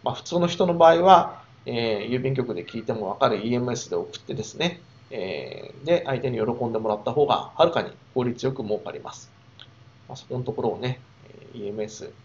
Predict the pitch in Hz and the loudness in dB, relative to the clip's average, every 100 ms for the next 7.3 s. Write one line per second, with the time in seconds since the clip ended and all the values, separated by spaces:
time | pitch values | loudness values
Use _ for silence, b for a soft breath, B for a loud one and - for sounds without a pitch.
0 | - 135 117 117 117 110 - - 104 123 | -2 0 0 -2 -4 -6 -10 -8 -8 -2
1 | 113 104 110 104 107 101 90 - 127 131 | -2 0 -4 -4 -4 -4 -10 -12 -6 -6
2 | B B B B - 165 131 - - - | B B B B -4 2 2 0 -8 -16
3 | 123 104 - - 117 113 110 107 98 98 | -12 -12 -14 -8 -6 -4 -6 -6 -6 -4
4 | 92 95 127 120 104 113 - - - 127 | -4 2 2 4 0 0 -4 -10 -14 -8
5 | 123 107 85 113 120 - - 107 - 98 | -6 -6 -8 -6 -8 -10 -20 -18 -16 -16
6 | - - - - - 123 110 95 - - | -18 -20 -20 -20 -14 -12 -6 -8 -8 -16
7 | - 123 107 | -16 -12 -14